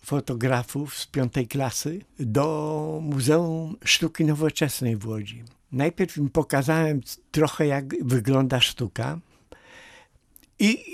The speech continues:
z-, zaczęliśmy robić tam próby z wykorzystaniem tej sztuki, która tam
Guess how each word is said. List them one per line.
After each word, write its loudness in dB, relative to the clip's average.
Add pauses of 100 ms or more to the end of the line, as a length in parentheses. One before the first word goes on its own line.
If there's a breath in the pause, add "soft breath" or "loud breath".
z-, -4 (180)
zaczęliśmy 4
robić 2
tam 2 (100)
próby 4 (120)
z -14 (220)
wykorzystaniem 4
tej 0
sztuki, -2
która 2
tam -2